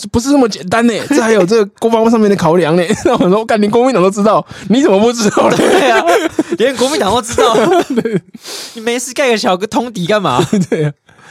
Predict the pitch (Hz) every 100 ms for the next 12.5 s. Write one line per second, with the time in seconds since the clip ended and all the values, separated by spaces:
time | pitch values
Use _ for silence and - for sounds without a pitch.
0 | - - 185 175 123 139 151 135 143 151
1 | 143 - 165 147 156 127 135 135 147 143
2 | 147 170 190 170 156 190 - 214 - 185
3 | 175 147 123 151 165 135 113 117 127 156
4 | 160 151 151 151 147 120 120 147 147 143
5 | 127 120 117 113 92 123 135 131 95 92
6 | 117 98 110 135 - 214 107 104 123 -
7 | 220 - 320 349 - 202 233 202 220 202
8 | 185 147 185 185 196 160 151 160 156 -
9 | _ - - 113 131 175 165 147 _ _
10 | - - 135 117 110 104 104 - - 196
11 | 226 156 127 165 170 165 143 113 101 120
12 | 101 - 101 95 104